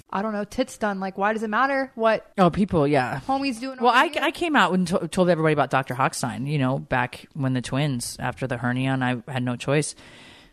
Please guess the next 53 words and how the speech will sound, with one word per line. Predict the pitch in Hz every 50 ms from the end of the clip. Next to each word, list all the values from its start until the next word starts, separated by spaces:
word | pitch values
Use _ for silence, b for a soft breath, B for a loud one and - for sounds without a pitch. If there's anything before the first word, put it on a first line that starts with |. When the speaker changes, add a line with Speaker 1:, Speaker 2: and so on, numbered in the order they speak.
| B
Speaker 2:
Like, | - 143 139 -
I | 143 135 135
don't | 131 - 139
have, | 139 131 131 -
we | 156
don't | 170 160 -
really | 139 135 131 131
have | 131 127
many | 131 127
secrets | 123 - - - - 151 - -
in | 135
this | 131 -
house. | - 131 135 -
But | 196 202 202
anyways, | 202 196 190 175 160 -
my | 170 160
point | - - 190 175 160
is, | 151 147 135
I'm | 139 139
just | 139 131 -
gonna | - 135 131
go | 139
back | 135 139 131 131 -
to | - -
the | 139
fact | - 131 131 123 -
that | 135 127 131 B B B B B B B
I | 151 151
do | 139 - 160 175 175
feel | - - - 156 147 143
like | 139 135 127 131 123 - - - _ - -
this | - 147 - 131 - -
country | - - 143 139 131 - - 131 127 127
has | 127 127 131 127 120 -
definitely | - 131 123 - - 131 131 127 - 127 127 127 127
been, | 123 - 127 123 123 123 123 123 123 123 123 123 - b b b b b b b b b b b b b b b b b _ _ _ _ _ -
I | 131
mean, | 135 135 131
we've | 127 127 120 - 127
all | 120 123 123 123
been | 127 127 120 117 135 - - - -
shaken | - - - 127 - 123
up | 123 117
a | 131
little | 123 120 117
bit, | 120 120 - - - - -
you | 123 120
know, | 120 117 120 127
and, | 131 123 120
and | - 123 120 120 120 113 -
kind | - 131 123 123
of | 123 120 - - -
been, | - 123 123 123 123 120 120 120 123